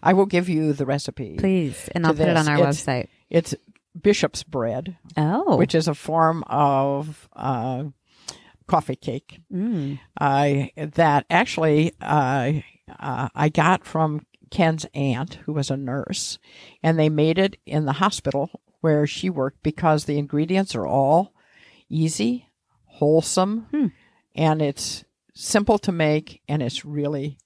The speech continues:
Speaker 1: good. So,
Speaker 2: Bishop's bread, okay.
Speaker 1: yeah. So I will tell you that, uh, all of the Barker grandbabies as well as our children have been raised on bishop's bread because there are two things I make in the morning. I told you I'm,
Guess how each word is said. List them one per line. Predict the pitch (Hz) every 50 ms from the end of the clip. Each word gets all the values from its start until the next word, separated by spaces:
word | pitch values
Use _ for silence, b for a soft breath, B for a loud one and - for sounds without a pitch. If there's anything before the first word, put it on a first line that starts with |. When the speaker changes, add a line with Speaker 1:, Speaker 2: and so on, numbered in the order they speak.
| _ _ -
Speaker 1:
good. | - 135 127 98 - - _ b b b b b b b
So, | - 165 170 170
Speaker 2:
Bishop's | 165 160 156 151 -
bread, | - 165 151 139 131 - 156
okay. | 160
Speaker 1:
yeah. | 170 175 196 208 196 143 - -
So | 143 - - - - 170 165
I | 147 117 170
will | 180 175 190
tell | - - 240 220
you | 240 170 143
that, | 143 143 156 135 143 - _ _ _ b b b b b b b b b b b -
uh, | 160 160 151 151 151 165 139 - _ -
all | 170 190 208
of | 226 214 190
the | 185
Barker | 165 175 175 170 175 - - 165
grandbabies | 165 - 160 156 156 156 165 - 151 139 143 135 123 127 123 123 131 - - - - B B B B B _ _ _ _ -
as | 160 160 - -
well | 165 185 202 196 180
as | 165 180 165
our | 180 147 156 -
children | - - 147 143 147 143 139 160
have | 160 131
been | - 143 135 139
raised | 135 139 143 151 147 -
on | 143 143
bishop's | 147 156 160 - - 151 143 -
bread | - - 139 139
because | 143 143 - 147 139 135
there | 147 131
are |
two | - - - 175
things | 180 - 180 170 160 143 -
I | 143 143
make | 147 147 147 135
in | 156 143
the | 143
morning. | 139 151 165 175 170 151 123
I | 127
told | - - 151 156 -
you | 135
I'm, | 120 135 147 - 135